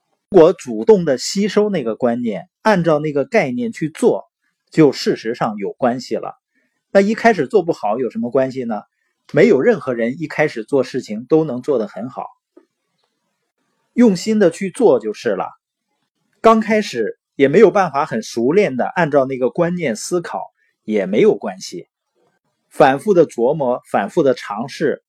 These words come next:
自然而然就开始深入了。用心的去做，深入的去想，用行动、用事实来判断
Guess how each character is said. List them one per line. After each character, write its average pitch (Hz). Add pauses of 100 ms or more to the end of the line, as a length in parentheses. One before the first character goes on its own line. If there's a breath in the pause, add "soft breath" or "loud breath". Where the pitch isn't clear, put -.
(140)
自 202
然 175
而 143
然 92
就 143
开 127
始 110
深 127
入 135
了。 85 (840)
用 196
心 196
的 175
去 165
做， 156
深 196
入 196
的 120
去 -
想， - (1120)
用 208
行 139
动、 185
用 214
事 190
实 131
来 123
判 165
断 120